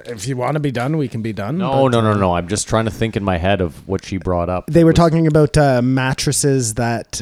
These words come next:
Speaker 1: uh, cool you now, that stay cold.
Speaker 2: Yeah, yeah.
Speaker 1: I think I just invested in a mattress not very long ago, but that sounds fucking awesome, 'cause I hate
Speaker 2: It was
Speaker 1: being hot in bed.
Speaker 2: fifteen thousand dollars.
Speaker 1: That ma-, the one they're talking about?
Speaker 2: That's what she said.
Speaker 1: Oh, yeah, that's not happening.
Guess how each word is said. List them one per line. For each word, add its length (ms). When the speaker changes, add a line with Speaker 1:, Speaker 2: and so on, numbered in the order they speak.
Speaker 1:
uh, 480
cool 320
you 220
now, 340
that 160
stay 240
cold. 380
Speaker 2:
Yeah, 100
yeah. 80
Speaker 1:
I 140
think 560
I 180
just 380
invested 480
in 100
a 80
mattress 400
not 160
very 180
long 220
ago, 220
but 180
that 360
sounds 340
fucking 420
awesome, 400
'cause 160
I 140
hate 500
Speaker 2:
It 40
was 140
Speaker 1:
being 80
hot 80
in 60
bed. 80
Speaker 2:
fifteen 300
thousand 380
dollars. 480
Speaker 1:
That 260
ma-, 160
the 100
one 160
they're 140
talking 260
about? 120
Speaker 2:
That's 120
what 100
she 180
said. 280
Speaker 1:
Oh, 120
yeah, 160
that's 240
not 120
happening. 320